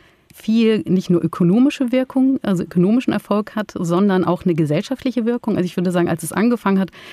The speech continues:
war es auf jeden Fall was Neues, eine junge weibliche Person zu haben als Heldin, was für, für uns heute ja schon fast normal ist.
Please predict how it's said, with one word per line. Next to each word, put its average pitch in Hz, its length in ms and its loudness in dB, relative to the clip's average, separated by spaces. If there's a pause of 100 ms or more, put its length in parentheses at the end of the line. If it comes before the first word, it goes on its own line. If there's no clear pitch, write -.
(220)
war 170 100 0
es 170 100 -4
auf 165 140 -4
jeden 247 260 0
Fall 196 220 -2
was 175 180 -2
Neues, 170 320 2
eine 165 100 0
junge 180 380 2
weibliche 185 420 -4
Person 220 380 -4
zu 220 180 -6
haben 214 240 -2 (280)
als 190 320 -4
Heldin, 202 420 0
was - 160 -8
für, - 240 -6
für 175 100 -2
uns 190 280 2
heute 180 200 0
ja 170 140 0
schon 170 160 -2
fast - 300 -6
normal 151 340 0
ist. 277 160 -6